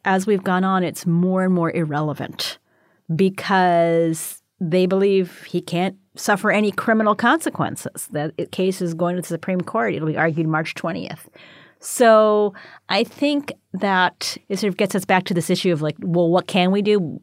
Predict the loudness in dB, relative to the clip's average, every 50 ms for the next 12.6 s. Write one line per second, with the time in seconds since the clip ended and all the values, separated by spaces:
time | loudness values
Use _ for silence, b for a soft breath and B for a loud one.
0 | _ -2 -2 0 2 2 2 2 4 4 2 2 2 2 0 2 2 2 0 -2
1 | -2 -2 -2 -2 -2 -4 -4 -4 -4 -4 -2 -2 -2 -2 -2 -2 -2 0 0 0
2 | 0 0 -2 0 0 0 0 0 0 -2 -2 -4 -4 -4 -6 -6 -4 -2 -2 -2
3 | -2 -4 -4 -6 -8 -6 -4 -2 -4 -4 -4 -6 -8 -8 -8 -6 -2 -2 -2 0
4 | -2 -2 -2 -4 -4 -6 -6 -4 -4 -2 -2 -2 -2 -2 -4 -4 -6 -4 -4 -6
5 | -6 -6 -6 -4 -2 -2 -2 -2 -4 -6 -6 -6 -6 -4 -4 -6 -8 B B B
6 | B B B B B B B B B B 2 2 2 2 _ -2 2 2 4 4
7 | 4 4 4 2 2 0 B B B B B B _ _ 4 4 6 6 6 4
8 | 4 2 0 0 -2 -6 _ -6 -4 -4 -4 -2 -2 -2 -2 0 0 2 2 2
9 | 0 0 0 0 0 -2 -2 -2 -2 -2 0 0 0 0 0 -2 -2 -2 0 0
10 | 0 0 -2 -4 -4 -2 -2 -2 -4 -4 -2 -2 -2 0 -2 -2 -2 0 0 0
11 | 0 -2 -4 -8 -6 -6 -4 -4 -4 -6 -8 -6 -6 -4 -2 0 0 0 2 2
12 | 2 2 0 0 0 0 0 2 2 2 0 -2